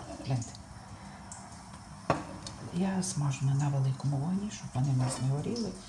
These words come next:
а просто, ну, просмажилися. Бачите, вилочкою я раз. І так же само ножем. О, гляньте. Бачите, просмажилося. Так що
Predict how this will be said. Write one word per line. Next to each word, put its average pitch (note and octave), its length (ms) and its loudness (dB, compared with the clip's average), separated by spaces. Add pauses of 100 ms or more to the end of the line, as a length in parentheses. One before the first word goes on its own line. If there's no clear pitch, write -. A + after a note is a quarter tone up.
(360)
а - 40 -6
просто, - 380 -2 (260)
ну, A#2+ 200 0
просмажилися. A#2+ 840 -2
Бачите, G#3 240 -2
вилочкою C3 480 0
я B2+ 180 2 (320)
раз. - 260 -4 (1000)
І - 100 -2
так A#2 200 -2
же C3+ 140 0
само C3+ 300 4
ножем. B2 480 0 (1300)
О, - 40 0 (260)
гляньте. C3+ 280 -4 (1000)
Бачите, - 300 -4 (320)
просмажилося. D#3+ 840 0 (800)
Так D3+ 140 -2
що - 140 -2